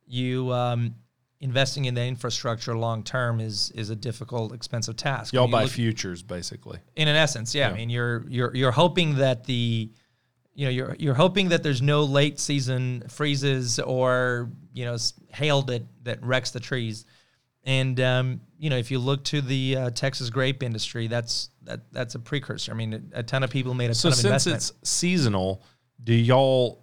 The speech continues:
Speaker 2: distill as the fruit arrives and distill it? Do y'all have a distilling season?
Speaker 1: That's, yeah, absolutely. So that's, that's, that makes fruit
Speaker 2: Learning so
Speaker 1: distilling that
Speaker 2: much.
Speaker 1: harder. This is
Speaker 2: Yeah.
Speaker 1: so much fun.
Speaker 2: Yeah.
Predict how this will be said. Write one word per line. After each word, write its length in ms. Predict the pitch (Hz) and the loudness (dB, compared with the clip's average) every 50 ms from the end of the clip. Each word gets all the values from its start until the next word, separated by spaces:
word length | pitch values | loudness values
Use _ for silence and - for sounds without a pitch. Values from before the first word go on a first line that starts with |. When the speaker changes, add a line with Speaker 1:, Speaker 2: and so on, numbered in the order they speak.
| _ - | _ -8
Speaker 2:
distill 800 | 123 110 104 - - - 139 135 127 120 117 113 110 107 - - - | -4 -2 -2 0 0 2 4 6 6 8 6 6 4 2 0 -4 0
as 240 | 110 110 117 113 113 | 2 4 4 4 4
the 100 | 120 117 | 2 0
fruit 260 | - - 143 135 120 | 0 2 2 2 4
arrives 540 | 113 107 110 107 110 120 135 143 143 143 - | 4 4 4 4 4 4 2 2 0 -4 -4
and 180 | - 120 113 110 | -2 0 0 2
distill 400 | 104 - - - 151 135 135 139 | 2 0 0 2 2 2 2 2
it? 120 | 113 117 | -2 0
Do 60 | 117 | 2
y'all 140 | 117 120 123 | 4 6 6
have 140 | 135 139 117 | 6 4 2
a 40 | 117 | 2
distilling 480 | 110 104 - - 151 139 131 131 120 | 0 0 0 0 2 2 2 2 2
season? 440 | 110 - 127 123 123 135 170 190 208 190 | 2 2 2 2 2 2 0 -2 -2 -4
Speaker 1:
That's, 240 | 151 143 143 - - | -4 -4 -4 -6 -2
yeah, 240 | 175 196 202 175 120 | 2 4 4 4 4
absolutely. 420 | 120 117 - - 143 151 151 - 113 | 0 -2 -4 -2 -2 -2 -2 -2 -4
So 120 | - 156 | -2 2
that's, 200 | 143 151 147 147 | 2 2 2 2
that's, 200 | - 180 180 139 | 2 0 0 2
that 180 | - - 170 170 | 0 0 0 2
makes 240 | 170 165 151 127 - | 2 0 0 -2 -4
fruit 240 | - - - 180 180 | -4 0 0 2 4
Speaker 2:
Learning 180 | 170 151 139 127 | 6 6 6 6
so 60 | 120 | 4
Speaker 1:
distilling 320 | 110 139 135 127 117 113 113 | 4 4 4 4 4 4 4
that 180 | - 127 127 120 | 2 2 2 2
Speaker 2:
much. 80 | 117 | 0
Speaker 1:
harder. 160 | 123 123 123 120 | 0 0 0 0
This 160 | 147 143 - | -2 -2 -2
is 100 | 233 151 | 0 2
Speaker 2:
Yeah. 100 | 120 110 | 2 2
Speaker 1:
so 280 | 92 - - 147 135 135 | 2 2 2 2 4 4
much 200 | 160 165 147 - | 2 0 -2 -2
fun. 220 | - 180 190 147 131 | -2 -2 0 0 0
Speaker 2:
Yeah. 140 | 123 98 | -2 -2